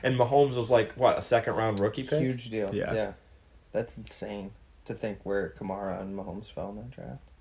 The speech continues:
Speaker 1: Yeah.
Speaker 3: Still haunts me.
Speaker 2: So,
Speaker 3: Kamara.
Speaker 2: let's
Speaker 1: Well, and
Speaker 2: go to
Speaker 1: Tyreek Hill doesn't get drafted, I mean.
Speaker 2: let's go to the Grand River.
Speaker 1: Okay.
Speaker 2: Who, who do you think? I mean, it's Humpty,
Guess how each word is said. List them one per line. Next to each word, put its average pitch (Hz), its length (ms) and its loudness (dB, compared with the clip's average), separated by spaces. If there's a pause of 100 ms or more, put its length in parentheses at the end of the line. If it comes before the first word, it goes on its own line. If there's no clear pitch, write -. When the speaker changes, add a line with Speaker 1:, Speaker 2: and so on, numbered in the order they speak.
(100)
Speaker 1:
Yeah. - 240 -8 (400)
Speaker 3:
Still - 400 -8
haunts 110 400 -6
me. 117 240 -4
Speaker 2:
So, 160 180 4
Speaker 3:
Kamara. 139 140 8
Speaker 2:
let's 117 100 -4 (320)
Speaker 1:
Well, 175 160 10
and 185 100 10
Speaker 2:
go 202 140 12
to - 20 12
Speaker 1:
Tyreek 156 140 10
Hill 208 140 8
doesn't - 240 0
get - 80 -12
drafted, 139 400 -6
I - 20 -4
mean. 98 180 -4 (300)
Speaker 2:
let's 151 200 2
go 160 100 4
to 143 60 8
the 139 60 6
Grand 123 280 2
River. 107 300 -2 (580)
Speaker 1:
Okay. - 340 4
Speaker 2:
Who, 139 400 6
who 139 140 2
do 135 60 4
you 135 100 4
think? 123 480 -2 (360)
I 127 60 -2
mean, 127 240 2
it's 113 160 0
Humpty, 117 640 -4